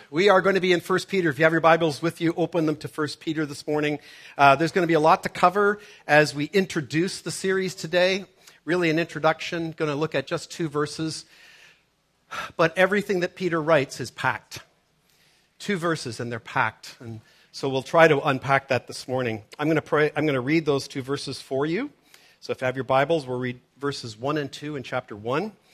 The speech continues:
And then I'm gonna pray one more time before we dive in this morning. Let's read. "Peter, an apostle of Jesus Christ, to those who are elect,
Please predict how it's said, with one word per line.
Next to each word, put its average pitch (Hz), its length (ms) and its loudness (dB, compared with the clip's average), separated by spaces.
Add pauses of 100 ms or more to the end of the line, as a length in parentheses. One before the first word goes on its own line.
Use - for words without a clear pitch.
(260)
And 113 80 -6
then 123 80 -2
I'm 123 80 -4
gonna 117 100 -4
pray 131 240 -4
one 123 180 -4
more 120 120 -6
time 123 260 -8
before 120 240 -8
we 120 100 -6
dive 117 260 -2
in 135 120 -6
this 110 220 -12
morning. 131 260 -6 (1600)
Let's 117 160 -8
read. 113 240 -8 (1160)
"Peter, 165 420 2 (880)
an 131 100 0
apostle 165 680 0
of 120 140 -4
Jesus 131 360 -6
Christ, - 520 -4 (1080)
to 170 180 -4
those 180 500 2
who 165 300 -4
are 151 320 4
elect, 151 540 2